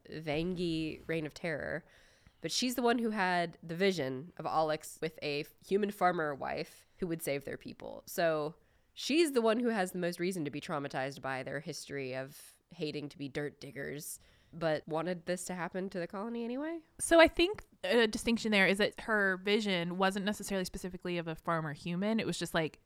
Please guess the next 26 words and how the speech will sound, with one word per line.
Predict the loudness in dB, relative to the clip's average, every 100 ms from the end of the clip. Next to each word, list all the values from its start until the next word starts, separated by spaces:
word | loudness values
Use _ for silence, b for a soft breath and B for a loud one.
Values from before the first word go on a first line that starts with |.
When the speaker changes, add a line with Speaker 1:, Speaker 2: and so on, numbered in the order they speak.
| -8
Speaker 2:
marry | 0 2 2
someone | 0 -4 -6
from | -6 -6
off | -6 -8
the | -10
planet. | -8 -8 -10 -14 -14
Speaker 1:
Ah. | -10 -8 -8 -8 -12
Speaker 2:
So | -4 4 6 8
I | 8
don't | 6
think | 2
she | -2 0
Speaker 1:
Okay. | 2
Speaker 2:
knew | 4 4 4 2 0
that | 0
it | 0
Speaker 1:
Fair | 0
Speaker 2:
would | 0
Speaker 1:
enough. | -2
Speaker 2:
be | 0 -2 -4 -8 -12 -8
someone | -6 -6 -4
that | -6
would | -4
do | -6
this. | -8 -10 -12 -14
Um, | -14 -12 -12